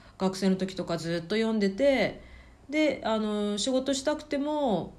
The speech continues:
あの、仕事ない時は、あの、半沢直樹とかですね。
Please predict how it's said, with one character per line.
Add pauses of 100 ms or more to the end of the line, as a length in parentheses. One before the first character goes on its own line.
あ
の、
仕
事
な
い
時
は、 (420)
あ
の、
半
沢
直
樹
と
か
で
す
ね。